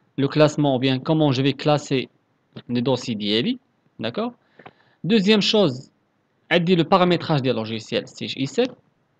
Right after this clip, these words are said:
La saisie de la balance, donc خصنا ضروري نعرفوا comment on peut saisir la balance de départ, c'est-à-dire le solde initial.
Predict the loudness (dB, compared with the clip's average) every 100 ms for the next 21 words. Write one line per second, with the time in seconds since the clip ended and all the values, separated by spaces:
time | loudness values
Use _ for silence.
0 | _ _ _ _ _ _ 2 4 4 4
1 | 2 4 4 4 2 0 0 -2 -4 -4
2 | -6 -2 2 4 4 4 2 0 -2 0
3 | 2 2 2 0 -2 2 0 0 -2 0
4 | 2 2 2 2 2 0 -2 -2 0 0
5 | 0 -2 -2 -2 -4 -4 -4 -4 -6 -4
6 | 0 0